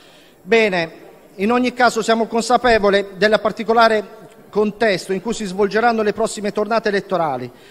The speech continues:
Sempre nell'ottica di garantire un procedimento equo, abbiamo ribadito nel decreto il rafforzamento della par condicio,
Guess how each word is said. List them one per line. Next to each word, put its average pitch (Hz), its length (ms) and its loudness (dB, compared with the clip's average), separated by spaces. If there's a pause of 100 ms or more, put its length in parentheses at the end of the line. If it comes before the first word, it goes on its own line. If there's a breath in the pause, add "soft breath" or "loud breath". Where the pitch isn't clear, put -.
(120)
Sempre 233 380 0
nell'ottica 233 560 0
di 202 120 -6
garantire 220 420 -2
un 214 80 -2
procedimento 214 760 -2
equo, 208 560 0
abbiamo 214 420 0
ribadito 208 720 -2 (240 loud breath)
nel 226 240 0
decreto 196 560 -2
il 208 120 0
rafforzamento 240 680 -2
della 214 220 2
par 202 180 0
condicio, 165 600 -6